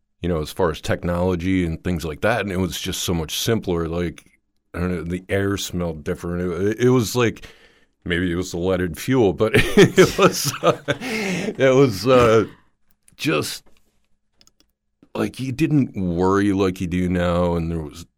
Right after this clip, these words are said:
tons of kids playing outside all the time. Nobody wanted to be in the house. We were out, like, and it was, like, pulling teeth to get us back in.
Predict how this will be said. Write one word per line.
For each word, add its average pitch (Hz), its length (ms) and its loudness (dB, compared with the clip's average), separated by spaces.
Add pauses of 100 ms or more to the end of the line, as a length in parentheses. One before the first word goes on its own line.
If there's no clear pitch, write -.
(120)
tons 131 540 -8
of 120 100 -14
kids 107 440 -4
playing 101 400 -2
outside 90 460 -2
all 90 100 0
the 87 100 -2
time. 92 240 -6
Nobody 196 260 -4
wanted 82 240 -4
to 82 60 -6
be 80 240 -8
in 80 100 -6
the 80 80 -6
house. 85 400 -10
We 123 140 -2
were 98 180 -2 (220)
out, 85 320 -4 (340)
like, 92 220 -4
and 95 80 -4
it - 80 -10
was, 78 260 -10 (320)
like, 87 200 -6
pulling 85 320 -4
teeth 82 260 -6
to 90 80 -6
get 80 100 -4
us 78 120 -10
back 76 280 -6
in. 90 240 -4